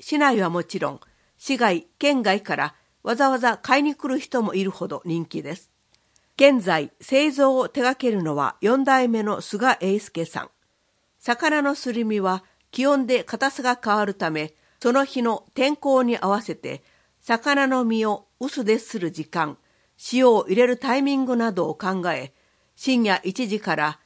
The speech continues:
一つ一つ心を込めて手作りしています。お正月の食卓を彩るクジャク。昔ながらのエソかまぼこ、野菜天、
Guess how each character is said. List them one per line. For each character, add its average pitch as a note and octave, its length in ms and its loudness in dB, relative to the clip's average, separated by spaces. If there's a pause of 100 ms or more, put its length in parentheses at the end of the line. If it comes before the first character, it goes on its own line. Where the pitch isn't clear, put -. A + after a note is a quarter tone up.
(160)
一 - 280 -2
つ C4 240 -8
一 A#3+ 260 -2
つ D#3+ 240 -12
心 D4+ 440 0
を C#4+ 60 -2
込 C#4+ 160 -2
め B3+ 120 0
て - 180 -6
手 - 140 -6
作 A3+ 240 -8
り E3+ 80 -4
し - 60 -16
て C3+ 160 -8
い G#2+ 80 -14
ま D#3+ 160 -10
す。 - 220 -20 (1400)
お G#3 100 -2
正 D4+ 240 0
月 C4+ 320 -2
の A3+ 180 -2
食 B3 320 -6
卓 B3+ 400 -2
を A3+ 120 2
彩 G3 400 0
る C#3+ 160 -10 (160)
ク F3 100 -8
ジ E3 80 -2
ャ F3+ 80 2
ク。 - 340 -10 (760)
昔 D4 420 -2
な C4+ 140 -2
が G#3+ 100 0
ら E3+ 140 -2
の D3 280 -10
エ - 120 -2
ソ C4 160 -2
か A3+ 160 -4
ま A3+ 160 0
ぼ G3 160 -4
こ、 F3 340 -6 (260)
野 G3 140 -4
菜 A#3+ 300 2
天、 F#3+ 340 -2